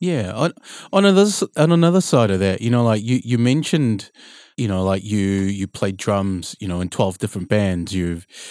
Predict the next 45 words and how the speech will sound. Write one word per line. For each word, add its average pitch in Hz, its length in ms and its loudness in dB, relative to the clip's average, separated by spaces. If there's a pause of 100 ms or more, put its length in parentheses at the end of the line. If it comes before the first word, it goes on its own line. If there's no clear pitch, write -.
(260)
been 107 140 2
in 98 100 0
these 95 220 0
studios 95 680 0
and, 87 360 -6
you 98 80 -2
know, 92 120 -2
like, 90 280 -4
you 98 80 -4
know, 90 80 -2
you 92 160 -2
just - 240 -4 (200)
kinda 92 220 -6
did 92 200 -6
stuff - 300 -4
with 90 140 -6
mates. 95 460 -6 (240)
Like, 127 240 -2
for 156 140 0
me, 165 400 2 (100)
I 127 80 0
feel 156 200 2
like 151 140 2
it's 135 160 -2
important 123 600 0 (140)
to 110 100 -4
have 113 480 -2
the 110 160 2
experience. 117 880 -2 (160)
Like, 98 460 -4 (280)
what 123 160 4
I'm 113 120 2
finding 123 420 4
with 95 320 0
some 120 260 0
producers 95 560 -2
is 90 160 -4
that 95 220 0
they're 95 160 0
wanting, 110 440 0
you 98 80 -2
know, 92 120 -4
they're 107 180 0
looking 104 440 -2
for, 92 500 -4